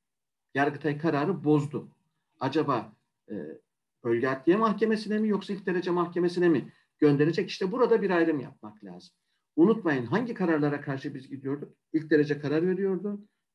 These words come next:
Bölge adliye mahkemesi bir karar veriyordu. Yani istinaf, istinafın kararları üzerine temize gidiyorduk. <clears throat> Her halükarda istinaf kararları üzerine ilk, e, aşamada istinaf kararları üzerine temize gidiyordu.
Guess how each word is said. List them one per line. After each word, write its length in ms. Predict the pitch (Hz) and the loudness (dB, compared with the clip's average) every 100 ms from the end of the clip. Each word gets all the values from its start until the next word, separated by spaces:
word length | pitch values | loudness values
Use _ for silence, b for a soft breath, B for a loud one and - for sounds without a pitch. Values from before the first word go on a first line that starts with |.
| _ | _
Bölge 240 | 131 127 147 | 0 2 2
adliye 240 | 147 180 | 2 0
mahkemesi 500 | 190 175 190 190 190 | 2 0 -2 -4 -6
bir 80 | 185 | -4
karar 300 | 190 190 190 | -2 -2 -2
veriyordu. 580 | 190 190 185 202 202 233 | 0 0 -2 -2 -6 -6
Yani 240 | 147 170 | -6 -6
istinaf, 460 | 160 - 151 185 - b b - | -6 0 2 0 -4 b b -6
istinafın 540 | - - 175 349 254 | -4 2 4 4 0
kararları 420 | 190 185 170 170 156 | -2 2 4 6 4
üzerine 340 | 143 120 117 | 2 -2 -6
temize 340 | 120 113 117 | -8 -8 -8
gidiyorduk. 440 | 113 _ 131 - - _ _ _ - | -14 _ -20 -20 -20 _ _ _ 2
<clears throat> 440 | - - - _ | 2 2 -10 _
Her 180 | - 226 | 2 4
halükarda 640 | 180 165 147 147 147 156 185 | 4 2 2 -2 -4 -2 -2
istinaf 460 | - - 202 208 | -4 0 0 2
kararları 520 | 175 143 127 120 117 - b b | 2 0 0 -2 -6 -10 b b
üzerine 460 | 127 143 123 123 - | 0 2 2 -4 -2
ilk, 260 | 208 208 - - _ _ 131 | -2 -2 -6 -20 _ _ -4
e, 320 | 120 113 - | -2 -2 -6
aşamada 640 | - 127 135 135 165 214 B B B | -10 -6 -4 -4 -2 -4 B B B
istinaf 440 | 151 - 196 196 | -8 -2 0 2
kararları 380 | 170 143 120 113 | 2 2 2 -2
üzerine 360 | 113 113 107 107 | -4 -4 -6 -8
temize 360 | 117 104 104 | -8 -8 -10
gidiyordu. 340 | 101 _ - | -16 _ -20